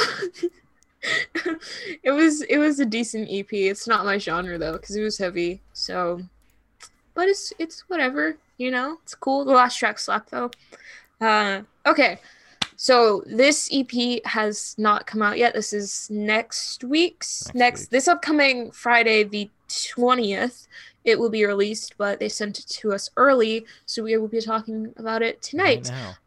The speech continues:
Speaker 1: Uh, right now, actually, a boy named John is releasing an E P. This is Lost, and it will pass on November twentieth.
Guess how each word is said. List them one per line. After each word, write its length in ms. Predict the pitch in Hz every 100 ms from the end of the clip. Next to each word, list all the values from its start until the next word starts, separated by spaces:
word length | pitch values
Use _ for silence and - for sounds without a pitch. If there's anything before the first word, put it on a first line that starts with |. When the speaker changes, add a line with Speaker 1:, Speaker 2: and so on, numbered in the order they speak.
| -
Speaker 1:
Uh, 260 | 226 208 202
right 180 | 240 294
now, 360 | 349 339 233 -
actually, 600 | 226 220 - 208 202 196 -
a 80 | 220
boy 200 | 285 330
named 220 | 320 277
John 480 | 262 262 233 226 -
is 540 | 220 220 214 208 - -
releasing 560 | 214 214 220 226 240
an 100 | 226
E 180 | 220 226
P. 360 | 220 - 220 247
This 240 | 226 220
is 120 | 226
Lost, 460 | 214 214 226 254 -
and 140 | 214
it 100 | 202
will 80 | 208
pass 460 | 208 - 233 233 -
on 100 | 202
November 380 | 208 202 202 208
twentieth. 640 | - 247 233 226 233